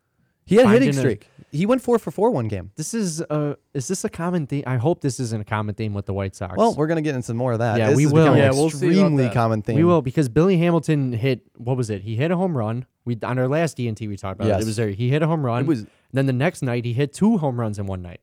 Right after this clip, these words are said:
Speaker 1: And one
Speaker 2: Or
Speaker 1: of the,
Speaker 2: something
Speaker 1: I don't
Speaker 2: like
Speaker 1: know
Speaker 2: that,
Speaker 1: if we're
Speaker 2: yeah.
Speaker 1: talking about the same game, but he hit an inside the po-, park home run, quote
Speaker 2: Mm-hmm.
Speaker 1: unquote. It was a triple with a throwing error,
Speaker 2: Mm.
Speaker 1: but he was on it. He was on fire at the plate.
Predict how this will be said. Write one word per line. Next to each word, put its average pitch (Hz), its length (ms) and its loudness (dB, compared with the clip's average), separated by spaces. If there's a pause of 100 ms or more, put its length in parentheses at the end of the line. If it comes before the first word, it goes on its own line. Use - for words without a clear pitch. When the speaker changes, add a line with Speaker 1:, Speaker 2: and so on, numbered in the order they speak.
(360)
Speaker 1:
And 131 240 0
one 147 160 0
Speaker 2:
Or - 40 4
Speaker 1:
of - 60 4
the, - 60 0
Speaker 2:
something 156 120 2
Speaker 1:
I 143 40 4
don't 175 80 4
Speaker 2:
like 165 60 0
Speaker 1:
know 156 80 4
Speaker 2:
that, - 40 2
Speaker 1:
if 127 60 -4
we're 143 40 2
Speaker 2:
yeah. 143 40 -2
Speaker 1:
talking 143 140 0
about 117 80 -2
the 117 40 -4
same 143 220 -4
game, 117 180 -2
but 104 100 -2
he 156 220 -8
hit 151 380 0
an 101 200 -6
inside 131 300 0
the 139 80 -4
po-, 143 300 -2 (180)
park 143 220 0
home 151 160 0
run, 147 160 -2
quote 110 200 2
Speaker 2:
Mm-hmm. 147 60 4
Speaker 1:
unquote. 147 320 0
It - 20 -2
was 117 120 0
a 110 80 -2
triple 117 320 0
with 107 180 -2
a 104 80 2
throwing 110 360 -2
error, 135 300 -4
Speaker 2:
Mm. 104 220 -4 (100)
Speaker 1:
but - 140 -20
he 160 140 -4
was 123 160 2
on 113 240 -4
it. - 100 -12 (320)
He 135 140 -6
was 151 120 0
on 98 140 -4
fire 120 340 0
at 101 80 -2
the 98 60 -8
plate. 110 320 -4